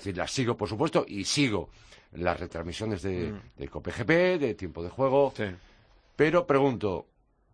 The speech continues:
Speaker 1: ¿Carlos Sainz subido en el mismo coche de Verstappen?
Speaker 2: Habría ganado en Barcelona como ganó Verstappen.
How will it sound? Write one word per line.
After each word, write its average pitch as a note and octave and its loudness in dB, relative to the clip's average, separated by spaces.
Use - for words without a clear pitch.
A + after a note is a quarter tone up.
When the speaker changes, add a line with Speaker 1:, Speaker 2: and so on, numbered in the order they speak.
Speaker 1:
¿Carlos D#3 2
Sainz D#3+ 0
subido C#3+ 2
en C3 0
el C3 0
mismo C3 -2
coche C3 -2
de A2+ -10
Verstappen? C3+ -2
Speaker 2:
Habría C#3 6
ganado C#3 2
en C#3 -6
Barcelona C3+ 4
como C3 0
ganó A2 0
Verstappen. F#2+ -8